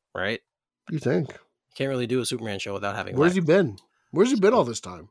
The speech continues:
Speaker 1: Yeah, where's he been? Maybe he's, they're probably gonna, it's probably gonna be revealed that he's the one pulling the strings.
Speaker 2: Maybe.
Speaker 1: <laughs>
Speaker 2: 'Cause I was like, you gotta be, like, isn't Lex a little bit curious? Like, what, what's going on in Smallville? Why is Superman spending so much time in Smallville recently?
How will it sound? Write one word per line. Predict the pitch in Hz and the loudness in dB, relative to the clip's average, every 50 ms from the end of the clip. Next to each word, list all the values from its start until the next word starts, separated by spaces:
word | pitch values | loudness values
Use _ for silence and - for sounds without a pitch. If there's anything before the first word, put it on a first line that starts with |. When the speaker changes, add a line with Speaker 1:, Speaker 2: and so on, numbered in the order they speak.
| _ _ _ _ - | _ _ _ _ -8
Speaker 1:
Yeah, | 120 127 135 143 147 _ _ _ | -6 -6 -6 -6 -8 _ _ _
where's | - 107 113 117 | -14 -12 -10 -10
he | 123 | -10
been? | 123 135 135 131 120 104 _ - | -8 -8 -8 -8 -10 -12 _ -6
Maybe | 127 131 135 135 143 | -4 -2 0 0 -2
he's, | - 147 131 131 - _ - | -4 -6 -10 -12 -12 _ -6
they're | 160 - | -6 -2
probably | - 180 196 190 175 | 0 0 0 2 2
gonna, | 165 156 147 135 127 - _ _ _ | 0 0 0 -2 -4 -8 _ _ _
it's | 160 - | -16 -6
probably | - 226 262 269 | -2 0 0 2
gonna | 233 220 | 2 2
be | 208 | 4
revealed | 185 170 151 139 156 160 156 143 131 | 4 4 2 2 4 4 4 4 2
that | 135 | 0
he's | 127 139 139 135 | 0 0 0 0
the | 143 131 | -2 -2
one | 131 127 120 | -2 -2 -4
pulling | - 135 127 123 117 | -4 -4 -4 -4 -4
the | 117 | -6
strings. | - - 117 110 95 90 95 95 - - - _ _ - _ - | -8 -6 -6 -6 -6 -6 -8 -12 -14 -16 -20 _ _ -20 _ -4
Speaker 2:
Maybe. | - 170 135 151 156 135 123 127 117 - - | -2 -2 0 2 2 2 0 -2 -8 -12 -14
Speaker 1:
<laughs> | - | -8
Speaker 2:
'Cause | - 220 214 | -4 -2 2
I | 254 247 | 2 2
was | 233 240 | 2 2
like, | 247 247 | 0 0
you | 233 240 254 | 0 0 0
gotta | 262 254 247 | 0 0 0
be, | 233 220 - 185 208 | -2 -4 -4 -4 0
like, | 214 190 190 - - | 0 0 0 0 2
isn't | 220 214 214 220 233 220 | 2 2 2 2 0 -2
Lex | 208 196 196 190 - - | 0 0 0 0 -2 -4
a | 175 160 | -4 -4
little | 156 156 160 165 165 | -2 0 2 2 2
bit | 165 175 160 | 2 0 -2
curious? | - - 165 170 160 143 | -2 -2 -2 -2 -2 -2
Like, | 147 135 | -4 -4
what, | 147 175 196 208 196 - 151 | -4 -4 -4 -4 -6 -6 -6
what's | 190 233 220 - | -6 -6 -6 -6
going | - 233 233 214 196 | -4 -2 0 2 2
on | 180 170 147 | 2 2 2
in | 135 | 0
Smallville? | - - 160 156 147 143 139 139 135 131 127 | -2 -2 2 4 4 4 6 4 2 2 2
Why | 143 156 180 185 | 2 2 2 2
is | - - | 2 0
Superman | - - - 170 170 147 156 147 135 127 120 | 0 0 2 2 0 0 0 -2 -2 -2 -4
spending | - - - 131 127 127 120 | -6 -6 -4 -4 -4 -4 -4
so | - - - 147 151 | -4 -4 -2 -2 0
much | 156 156 143 - | 0 -2 -4 -2
time | - 139 143 139 127 | 0 0 2 2 2
in | 123 117 | 0 -2
Smallville | - - 131 131 127 123 120 117 113 107 107 | -4 -2 0 0 0 2 2 0 -2 -2 -4
recently? | 104 104 104 - - 104 101 101 101 98 95 | -4 -6 -6 -8 -8 -8 -10 -10 -12 -12 -14